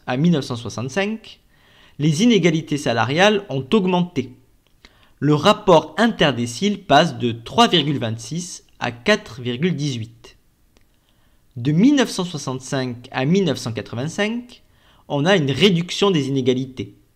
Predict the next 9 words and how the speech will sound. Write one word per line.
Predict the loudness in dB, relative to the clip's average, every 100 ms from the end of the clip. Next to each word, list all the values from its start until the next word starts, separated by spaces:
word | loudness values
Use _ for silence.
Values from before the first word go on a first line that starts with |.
| _ _ _ _ _ _ _ _ _
Les | 2 4
raisons | 4 2 2 -2 -2 -6
en | -10
sont | -10 -8 -4 -2 -4
des | -2 -2 -2 -2
hausses | 0 0
de | 0
salaire | -2 -2 -2 -2
minimum | -4 -6 -4 -2 0 -4